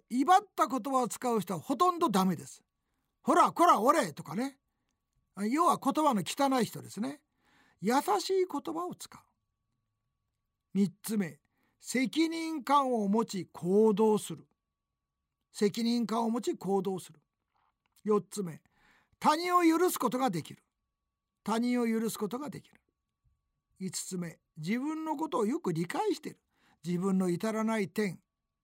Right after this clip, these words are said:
こういうものをきちんと分かっている。六番目、素直に助けを求めることができる。「手伝ってくれますか？地位を貸してくれますか？協力していただけますか？助けていただけますか？」ということです。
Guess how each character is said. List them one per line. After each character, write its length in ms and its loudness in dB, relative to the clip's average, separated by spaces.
こ 220 0
う 80 0
い 60 -2
う 100 -4
も 120 -6
の 60 -4
を 80 -4
き 100 -12
ち 140 -6
ん 100 -2
と 120 -4
分 120 0
か 120 -4
っ 40 -4
て 180 -20
い 60 -20
る。 80 -20
六 240 -4
番 240 -4
目、 180 -12
素 240 -4
直 260 6
に 100 -2
助 440 0
け 60 2
を 60 4
求 220 0
め 100 0
る 120 -2
こ 80 -4
と 100 -6
が 100 -6
で 120 -10
き 80 -20
る。 60 -20
「手 160 0
伝 200 -6
っ 40 -6
て 120 -10
く 100 -4
れ 100 -6
ま 120 -4
す 80 -12
か？ 120 -2
地 220 -4
位 60 0
を 40 -2
貸 180 -4
し 20 -8
て 100 -14
く 100 -8
れ 80 -8
ま 100 -6
す 80 -12
か？ 140 -4
協 240 -4
力 180 -4
し 60 -8
て 100 -2
い 40 -4
た 80 -8
だ 120 -8
け 80 -8
ま 100 -6
す 100 -12
か？ 120 -16
助 340 -2
け 40 -2
て 100 2
い 60 2
た 100 -2
だ 100 -4
け 120 -8
ま 120 -6
す 80 -12
か？」 140 -18
と 200 0
い 20 2
う 40 -4
こ 120 -10
と 120 -16
で 80 -20
す。 200 -20